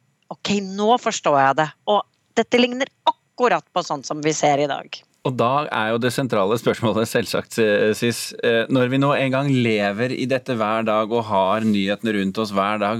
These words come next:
Speaker 2: hvorfor skal vi lese denne boken?
Speaker 1: Ikke sant? Jeg kjente jo på en viss sånn, eh, pandemitretthet. Eh, det gjør vi jo alle.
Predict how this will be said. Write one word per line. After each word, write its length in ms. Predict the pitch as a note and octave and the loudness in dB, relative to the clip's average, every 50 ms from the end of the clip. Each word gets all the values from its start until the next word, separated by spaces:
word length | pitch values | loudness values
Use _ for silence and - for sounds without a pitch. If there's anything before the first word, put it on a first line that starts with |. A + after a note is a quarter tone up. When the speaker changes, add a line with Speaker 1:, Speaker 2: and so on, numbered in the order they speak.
| A2 G#2 | -4 -2
Speaker 2:
hvorfor 460 | A#2 C#3 D#3+ E3+ E3 - F3+ F3+ F3 | -2 -2 0 -2 -4 -2 -4 -4 -4
skal 240 | D#3+ - F3 F3 F3 | -4 -4 -2 -2 -2
vi 80 | E3+ F3 | -2 -2
lese 220 | A3 F#3+ E3 F#3+ G3+ | -2 -2 -2 0 -2
denne 160 | A#3 A3+ A#3+ | -2 -2 -2
boken? 380 | C#4+ D4+ - - C4 C4 G3+ C#3+ - _ _ _ _ _ _ _ _ - - - - - - - - - - - - - _ - | -4 -4 -4 -4 -6 -6 -6 -8 -8 _ _ _ _ _ _ _ _ -18 -18 -18 -16 -18 -18 -16 -16 -16 -16 -18 -20 -12 _ -2
Speaker 1:
Ikke 160 | F#3+ D#3 F3 | 0 2 2
sant? 300 | E3+ F#3 F3+ F#3 F#3 - - - | 2 2 2 0 0 -2 0 2
Jeg 240 | F#3+ F#3+ F#3 F#3 | 4 4 4 2
kjente 380 | F3 - G3 E3+ D#3 C#3 - - | 2 0 -2 -2 -2 -6 -6 -6
jo 80 | D3+ D3 | -4 -2
på 120 | - F3 | 0 -2
en 100 | F3 E3+ | -2 0
viss 220 | D#3+ D#3+ D#3 - - | 0 -2 -2 -2 -4
sånn, 280 | D#3 D3+ D3 D3+ D3+ | -4 -4 -4 -2 0
eh, 200 | D3 D3+ D3+ D3+ D3 | 2 4 4 2 2
pandemitretthet. 1600 | - - D3 D3+ C#3+ D3+ D3+ D3 D3 C#3+ C#3+ C#3+ C#3+ _ - - - C#3+ D#3 - _ - - - F3+ G3+ B3 _ - - - - - - | 0 -2 -2 0 0 0 0 0 2 2 4 2 2 _ -2 -2 0 0 0 -2 _ -8 -2 0 0 0 0 _ -6 -10 -6 -6 -4 -2
Eh, 480 | - E3+ D#3+ D#3+ D#3+ D#3 D#3 D#3 D#3 | 0 0 2 2 2 2 2 2 0
det 160 | D3 D3+ D3+ D#3 D#3 | 2 0 0 0 0
gjør 180 | D#3 D3 C#3 B2+ | 0 -2 -2 0
vi 80 | C#3 D3 | 0 0
jo 80 | D3+ D#3+ | 2 2
alle. 440 | E3+ E3 D3 C#3 C#3 D#3 F#3 G3+ | 4 4 4 6 6 4 4 2